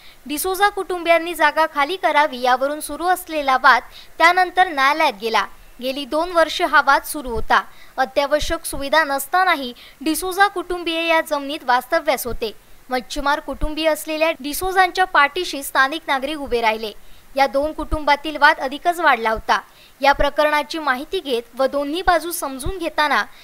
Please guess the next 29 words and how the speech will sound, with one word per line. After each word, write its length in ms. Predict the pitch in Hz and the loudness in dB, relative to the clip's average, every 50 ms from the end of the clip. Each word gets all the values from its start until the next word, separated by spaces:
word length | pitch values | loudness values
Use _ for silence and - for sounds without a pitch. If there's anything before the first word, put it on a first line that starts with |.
| - _ - | -20 _ -14
स्थानिक 360 | - - 311 302 311 359 403 - | -2 0 0 0 0 -2 -6 -4
नगरसेवक 680 | - 381 370 370 381 370 - - 381 359 339 359 311 330 | -2 -2 0 0 -2 -2 -2 -4 -4 0 0 0 0 0
यतीन 320 | 330 320 - 339 330 339 330 | -8 -8 -8 -10 -10 -2 -2
खोत 120 | 320 320 330 | 0 0 0
यांनी 240 | 320 311 302 294 294 | 0 -2 -2 -2 -6
हा 160 | 294 277 294 285 | -2 0 0 2
वाद 180 | 285 285 294 311 - | 4 4 2 2 0
सामंजस्याने 760 | - 294 277 285 330 349 349 339 359 339 - - 311 294 311 | -4 -4 -2 -2 -4 -4 -4 -6 -6 -6 -4 -6 -4 -4 -4
कसा 340 | 320 - - 196 - - 392 | -4 -4 -6 -4 0 -2 -2
सुटेल 420 | 381 - 370 - - 269 233 220 - - - - - - | 0 -2 -6 -4 -2 -4 -4 -4 -6 -14 -20 -20 -6 0
या 120 | 311 330 | 2 2
दृष्टीने 520 | 359 349 370 381 339 - - 330 311 311 339 | 2 2 0 -4 -4 -6 -8 -6 -4 -4 -4
प्रयत्न 400 | 339 - 320 320 330 330 370 359 | -2 0 0 0 0 -2 -4 -4
सुरू 240 | 339 - 277 233 226 - | -4 -4 -8 -10 -8 -4
केले. 220 | 247 240 233 220 196 - - _ - _ - - - | -4 -4 -4 -4 -10 -12 -20 _ -20 _ -20 -10 -2
यतीन 320 | 262 277 269 - 330 339 349 - | -2 -2 0 -2 -6 -6 -6 -4
खोत, 160 | - 330 359 359 - - - - - 233 | -4 -4 -4 -4 -8 -20 -20 -20 -16 -12
रुजाय 340 | 277 285 254 294 294 294 | -10 -4 0 2 2 2
फर्नांडिस, 680 | 294 - 302 285 277 302 330 349 294 269 226 226 - - - - - - - | 0 -2 -4 -2 0 0 -2 -2 -2 -8 -10 -10 -12 -14 -16 -20 -20 -8 0
ॲडव्होकेट 440 | - 277 285 320 349 - 381 392 392 | 0 2 2 2 0 0 -2 -4 -4
उल्हास 380 | - 330 302 294 330 339 339 - | -4 -8 -2 0 0 0 0 -2
कुलकर्णी 540 | - 311 285 285 - 359 359 339 269 233 226 - - - - 262 | -8 -8 -8 -4 -2 0 0 0 -2 -6 -10 -14 -20 -20 -10 -2
यांनी 260 | 277 285 294 311 330 | -2 0 0 0 -6
दोन्ही 320 | 262 294 302 311 320 381 | -4 -4 -4 -4 -6 -6
कुटुंबांना 600 | 392 - 370 370 - 359 339 320 311 311 320 339 | -6 -6 -6 -6 -6 -4 0 2 0 2 2 -2
एकत्रित 540 | 349 - 269 262 - - 370 359 - 381 370 - - | -2 -2 -6 -8 -6 -8 -8 -8 -6 -10 -10 -8 -4
घेत 140 | 294 240 226 - - - - _ - | -6 -6 -6 -6 -16 -20 -20 _ 0
या 140 | 294 311 330 | 4 4 6
वादावर 460 | 302 302 285 277 302 302 302 330 339 | 6 6 4 6 4 2 4 2 0